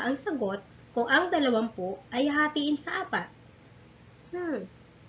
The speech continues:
Tama! Ang sagot ay lima. Mahusay! Ano kaya ang sagot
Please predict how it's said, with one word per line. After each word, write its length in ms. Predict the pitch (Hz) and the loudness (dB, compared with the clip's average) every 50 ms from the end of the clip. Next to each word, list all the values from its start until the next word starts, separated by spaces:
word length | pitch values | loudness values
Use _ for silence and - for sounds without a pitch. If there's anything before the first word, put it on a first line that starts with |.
| - - - - - - - - - - - - - - - - - - - - - - - - - - - - - - - - - - - - - - - - | -20 -20 -20 -20 -20 -20 -20 -20 -20 -20 -20 -20 -20 -20 -20 -20 -20 -20 -20 -20 -20 -20 -20 -20 -20 -20 -20 -20 -20 -20 -20 -20 -20 -20 -20 -20 -20 -20 -20 -10
Tama! 560 | - 196 185 180 165 165 175 214 277 339 311 - - - - - - - - - - | -4 -2 0 0 0 4 8 10 10 10 10 8 4 -2 -14 -20 -20 -20 -20 -10 -6
Ang 160 | - 277 339 | -4 -2 -2
sagot 480 | 339 - 339 285 233 208 226 262 254 - | -2 -4 -6 -4 -2 -2 -2 -2 -4 -6
ay 400 | - 208 202 208 233 285 339 - - - - - - | -6 -4 -2 0 0 -2 -2 -4 -10 -18 -18 -10 -8
lima. 560 | 202 190 180 180 190 208 233 226 190 180 - - - - | -6 -6 -4 -4 -2 0 2 2 0 0 -6 -12 -14 -10
Mahusay! 720 | - 208 202 214 269 359 415 - - 311 247 196 180 175 175 - - - - - - - - - - - - - - - - - - - - - - - - - - - - - - _ _ _ _ _ _ _ _ _ - - - - - - - - - - - - - - 233 | -6 -6 -4 -2 -2 -2 -2 -2 -4 -4 -4 -4 -4 -6 -10 -12 -18 -20 -20 -20 -20 -20 -20 -20 -20 -20 -20 -20 -20 -20 -20 -20 -20 -20 -20 -20 -20 -20 -20 -20 -20 -20 -20 -20 -20 _ _ _ _ _ _ _ _ _ -20 -20 -20 -20 -20 -20 -20 -20 -20 -20 -20 -20 -16 -8 -4
Ano 160 | 220 233 262 | -2 -2 0
kaya 480 | - 466 480 480 370 247 220 214 208 208 | 0 0 2 4 4 4 4 4 2 2
ang 160 | 226 262 294 | 0 -2 -2
sagot 480 | - - 415 302 214 202 202 202 202 | -4 -4 -6 -4 -2 -2 -2 -2 -4